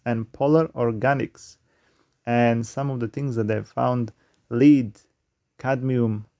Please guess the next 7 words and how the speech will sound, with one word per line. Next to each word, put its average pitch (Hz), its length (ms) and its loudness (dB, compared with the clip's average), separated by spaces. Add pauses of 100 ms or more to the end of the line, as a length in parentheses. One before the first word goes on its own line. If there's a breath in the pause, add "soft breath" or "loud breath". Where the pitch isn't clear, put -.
antimony, 123 800 0 (260)
and 123 220 0
various 151 720 2
organic 120 540 -4
species - 1080 -4 (180)
were 120 180 4
detected 120 760 -2